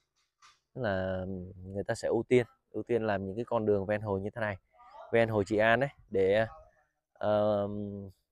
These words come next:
phát triển du lịch các anh chị ha, phát triển du lịch và phát triển người dân ở khu vực xung quanh hồ Trị An như thế này. Và đường này thông vào phía bên trong dọc dọc theo hồ Trị An các anh chị nhá. Nó giống như cái đường, ờ,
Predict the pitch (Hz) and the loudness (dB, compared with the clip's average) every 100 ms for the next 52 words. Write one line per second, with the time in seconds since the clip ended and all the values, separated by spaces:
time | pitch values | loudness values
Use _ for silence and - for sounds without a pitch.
0 | _ - - - - - 185 - 110 127 | _ -20 -16 -16 -4 4 4 4 2 6
1 | 120 - 127 120 101 123 120 _ - 139 | 6 6 0 0 0 0 -2 _ -8 -6
2 | - 101 113 104 - 95 120 - 92 95 | -4 -2 2 2 0 -8 -6 -6 -4 -2
3 | 101 110 113 92 87 107 104 - - 107 | 0 2 0 -4 -6 -4 -2 -4 -6 -6
4 | - 110 107 123 110 - 95 101 104 110 | -4 -4 -4 -6 -6 -4 -6 -6 -6 -4
5 | 113 101 - - - _ - - 101 101 | -2 -2 -4 -20 -20 _ -20 -10 -2 2
6 | 101 98 98 95 - 113 110 98 104 117 | 2 0 -2 -2 0 0 2 0 0 -2
7 | 127 110 113 110 104 - 101 - 120 110 | -2 2 2 2 0 2 -2 -2 -2 0
8 | 101 - 113 110 110 117 107 113 - - | 0 2 2 2 2 0 2 0 -2 -10
9 | - - - - 131 143 165 147 147 131 | -16 -20 -2 4 8 8 6 4 10 10
10 | 110 104 104 104 | 10 8 6 4